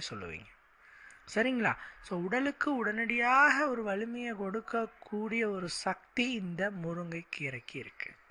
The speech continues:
So, சாப்பிடுங்க. ஓகேவா? இதெல்லாம்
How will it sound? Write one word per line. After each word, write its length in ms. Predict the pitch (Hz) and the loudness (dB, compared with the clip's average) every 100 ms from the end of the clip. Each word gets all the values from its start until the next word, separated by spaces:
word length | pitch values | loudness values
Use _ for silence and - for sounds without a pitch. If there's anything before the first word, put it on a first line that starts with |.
| _ _ - - - | _ _ -20 -20 -20
So, 220 | - 240 240 | -10 -8 -6
சாப்பிடுங்க. 460 | - 104 - - - - - | -4 -2 -2 -6 -6 -10 -6
ஓகேவா? 360 | 160 - 196 220 - - - - - - - - | -6 0 2 2 -2 -10 -10 -12 -20 -20 -20 0
இதெல்லாம் 380 | 226 247 294 | 4 10 10